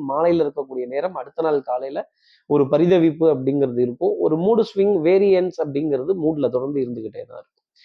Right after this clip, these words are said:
மூட்னா என்ன? மனசு, எண்ணம், மனோகாரகன், சந்திரன் மனோகாரகன், அந்த சந்திரனுடைய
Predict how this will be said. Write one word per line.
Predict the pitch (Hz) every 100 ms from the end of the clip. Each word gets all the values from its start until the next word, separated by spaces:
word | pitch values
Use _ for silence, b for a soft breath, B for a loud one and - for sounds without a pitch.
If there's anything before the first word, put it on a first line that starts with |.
| b b
மூட்னா | 151 170 160 156
என்ன? | 139 139
மனசு, | 120 131 143 - 139 139
எண்ணம், | 131 139 139 135 143 _ _ _ -
மனோகாரகன், | 135 160 151 139 135 131 131
சந்திரன் | 147 165 180 147
மனோகாரகன், | 131 156 151 143 131 127 123 123
அந்த | - 123
சந்திரனுடைய | 135 170 190 170